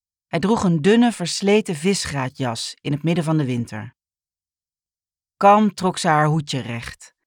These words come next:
dat van een veel betere kwaliteit was dan de vilthoed die ze had afgedragen tot ze Johannes Zondervan ontmoette. En ze lachte om haar afkeer van haar broers armoedige verschijning te verbloemen.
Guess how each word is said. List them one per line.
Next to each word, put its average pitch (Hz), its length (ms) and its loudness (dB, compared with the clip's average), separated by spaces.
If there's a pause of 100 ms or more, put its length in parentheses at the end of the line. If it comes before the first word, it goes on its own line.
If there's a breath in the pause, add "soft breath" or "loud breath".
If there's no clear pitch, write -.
(300)
dat - 200 -8
van 170 120 0
een 156 120 2
veel 175 240 2
betere 170 400 0
kwaliteit 160 580 0
was 160 280 -2
dan 151 180 0
de 139 80 0
vilthoed 160 580 -4
die 160 100 -4
ze 147 120 -4
had 139 180 -2
afgedragen 143 720 -2
tot 156 200 -6
ze 147 180 -6
Johannes 139 520 0
Zondervan 127 600 -4
ontmoette. 120 560 -8 (720)
En 214 160 4
ze 185 140 0
lachte 220 420 2
om 196 160 4
haar 170 180 4
afkeer 220 440 0
van 165 140 0
haar 147 140 4
broers 165 380 2
armoedige 160 460 2
verschijning 156 540 0
te 151 100 -8
verbloemen. 123 560 -2